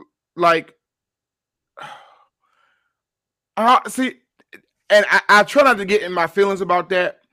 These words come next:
I also feel like, like, what, what some women need to understand is there are a vast majority of men who will never make six figures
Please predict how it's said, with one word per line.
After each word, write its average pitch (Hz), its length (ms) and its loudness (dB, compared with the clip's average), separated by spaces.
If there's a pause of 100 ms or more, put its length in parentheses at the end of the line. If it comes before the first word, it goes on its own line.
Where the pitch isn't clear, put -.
(300)
I 233 200 6
also 262 220 0
feel 220 160 -2
like, 185 120 2 (160)
like, 175 240 -4
what, 170 180 -2
what 160 480 -6
some 226 240 -4
women 214 240 -2
need 190 100 -2
to 170 40 -4
understand 170 340 -6
is 151 100 -10
there 233 200 2
are 175 200 4
a 143 60 0
vast 180 460 -2 (380)
majority 156 520 -4
of 131 160 -6
men 131 380 -10 (320)
who 226 120 -8
will 180 140 2
never 170 240 2
make 160 220 -4
six - 220 -14
figures 101 520 -10